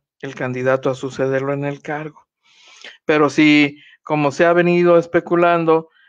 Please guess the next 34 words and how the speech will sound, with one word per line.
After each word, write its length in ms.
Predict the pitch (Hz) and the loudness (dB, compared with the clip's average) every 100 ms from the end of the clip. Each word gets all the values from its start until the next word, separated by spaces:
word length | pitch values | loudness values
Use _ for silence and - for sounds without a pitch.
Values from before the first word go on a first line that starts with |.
| _ | _
la 380 | - 147 156 165 | -6 0 0 0
convocatoria 760 | 160 147 135 135 160 160 165 160 | -2 -6 -2 -2 0 2 2 2
del 400 | 147 139 139 135 | 0 -4 -6 -6
Comité 320 | 139 135 147 | -8 -6 -4
Nacional 400 | 165 151 147 160 | -4 -4 -4 -4
de 100 | 160 | -4
Morena 460 | 151 147 160 156 139 | -2 0 0 -2 -2
trae 320 | 156 156 156 | 2 2 0
un 160 | 156 147 | -4 -2
candado 680 | 151 147 147 151 147 143 | -2 -2 0 2 2 -2
para 300 | 143 135 127 | 0 0 0
que 280 | 127 135 135 _ _ _ _ | -4 -6 -6 _ _ _ _
quien, 340 | 170 156 147 143 | -6 -4 -6 -8
eh, 440 | 139 143 135 135 | -10 -6 -4 -4
busca 560 | 135 165 165 - 156 151 | 0 0 0 0 0 0
un 300 | 165 160 160 | -2 -2 -2
cargo, 560 | - 160 156 131 117 - _ _ _ _ _ _ _ _ | 0 0 0 -4 -6 -8 _ _ _ _ _ _ _ _
un, 240 | - 151 | -8 -6
un 340 | 156 151 147 151 | -4 -6 -8 -4
cargo 240 | 160 160 | 0 2
de 60 | 151 | 0
elección 240 | 139 156 | -2 -4
popular 640 | 151 147 147 147 143 156 _ _ _ _ - | -4 -4 -2 0 0 -4 _ _ _ _ -12
y 120 | 139 | -8
no 240 | 139 160 | 0 2
logra 300 | 165 165 160 | 4 2 0
la 100 | 147 | 0
candidatura, 560 | 143 135 135 131 151 151 | -2 -2 -2 -2 -2 -2
tampoco 500 | 139 120 151 143 143 | -4 -4 -4 -6 -4
pueda 220 | 147 147 | -2 -2
competir 520 | 139 127 123 139 139 | -4 -6 -8 -6 -8
por 180 | - 143 | -6 0
la 100 | 151 | 2
otra. 340 | 233 302 175 | 2 2 -2